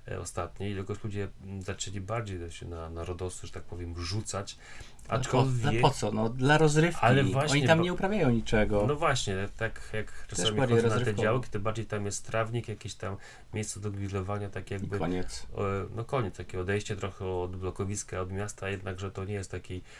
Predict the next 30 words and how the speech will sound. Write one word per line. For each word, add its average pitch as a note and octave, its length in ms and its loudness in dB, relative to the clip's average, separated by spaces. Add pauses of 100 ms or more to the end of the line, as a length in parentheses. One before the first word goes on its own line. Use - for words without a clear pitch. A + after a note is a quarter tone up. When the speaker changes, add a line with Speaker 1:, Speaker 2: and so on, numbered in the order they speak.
(220)
Speaker 1:
e, F#2 100 -4
właśnie F2+ 300 -6
uprawianie F2+ 600 -6
pomidorów, F#2 520 -4
og-, F#2 220 -8
ogórków F#2 480 -4
i - 20 -6
innych F2 220 -6
warzyw, F2+ 320 -4
tylko B2+ 200 -4
takie G#2+ 240 -6
właśnie F#2+ 320 -10
bardziej F#2 280 -6
działka F#2 340 -4 (340)
rekreacyjna. G#2+ 760 -2
Być D#3 280 -4
może F2+ 420 0
za G2+ 220 -4
kilka G#2+ 320 -6
lat G2+ 120 -2
ktoś - 280 -8 (380)
poczuje G2 320 -4
w - 60 -10
sobie F#2+ 340 -4
jakiś F#2 440 -4
zew F#2+ 280 0
natury G#2 420 2
i B2+ 80 -4
zacznie B2 300 -4
tam E2 280 -4